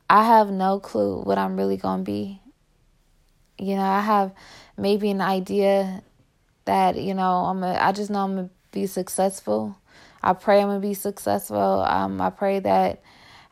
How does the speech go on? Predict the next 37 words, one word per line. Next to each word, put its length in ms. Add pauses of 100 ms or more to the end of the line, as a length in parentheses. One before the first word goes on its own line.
(200)
I'm 240
gonna 100
have 220
enough 280
money 300
to 120
have 180
a 60
stable 440
family. 880
Um, 540 (720)
I 160
pray 280
that 160
I 200
have 260
enough 380
money 380 (100)
to 500 (580)
support 560
my 220
family. 720
I 160
pray 320
that, 460 (440)
you 160
know, 300
one 280
day 520
everything 760 (240)
is 240
going 280
to 180
make 280
sense 540
to 120
me. 400